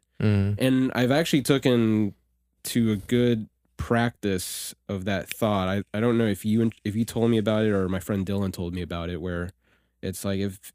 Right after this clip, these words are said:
Speaker 2: if you're making something and it doesn't feel right the first time, um, it's okay to, you know, shelve it for a bit, because later on,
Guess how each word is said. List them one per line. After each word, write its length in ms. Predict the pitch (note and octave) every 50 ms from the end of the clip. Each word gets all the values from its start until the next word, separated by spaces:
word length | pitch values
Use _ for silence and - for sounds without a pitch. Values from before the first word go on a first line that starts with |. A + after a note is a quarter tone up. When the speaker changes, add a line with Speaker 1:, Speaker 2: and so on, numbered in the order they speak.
| _
Speaker 2:
if 120 | G2+ G2 -
you're 100 | B2 A#2
making 300 | A#2+ C3 C3+ D#3 D3+ C3+
something 580 | - D3 C#3 C3+ D3 C#3 C#3 C3+ C3+ C3+ C3 - - - - _ _ _ _
and 140 | - A#2 A2+
it 60 | A2
doesn't 240 | A2+ A#2 A2+ A#2+ G2+
feel 380 | - - - A#2 A2+ A2 A#2 A2+
right 260 | A2+ G#2+ G#2+ G#2+ G#2
the 80 | - -
first 420 | - - - G2+ G#2 G#2+ - -
time, 360 | - C3+ C3 C3 C#3 C#3 C#3+ - - - - _ - - - _ _ _
um, 460 | - G2 G2+ G2+ G2+ G2 G2 F#2+ F#2 - _ - _ _ _ - _ _ _ _ _ _ _ _ _ _ _ _
it's 180 | - B2 - C#3+
okay 500 | C3 B2 - - C3+ B2+ B2+ C#3 C#3+ C#3
to, 440 | - - C#3 A#2+ A2 G#2+ F#2+ D#2 - - _ _ _ - _ _ - _ _ _ _ _ _
you 120 | C3 B2
know, 180 | A#2 G#2+ G#2+ G#2
shelve 400 | - - - C3+ B2 B2+ B2+ B2+
it 120 | C3 F#2+ -
for 180 | - C3+ B2
a 40 | A#2+
bit, 280 | A#2 B2+ B2 C3 C3 - _ _ _ _ _ _ _ _ _ _
because 600 | - A2+ - - - A2+ G#2+ G#2 G2+ F#2+ - - -
later 440 | G#2+ A2+ A#2 B2 B2+ B2 B2 A#2+ A#2
on, 460 | A#2+ A#2+ A2+ G#2+ G2 F#2+ F#2+ F#2+ G2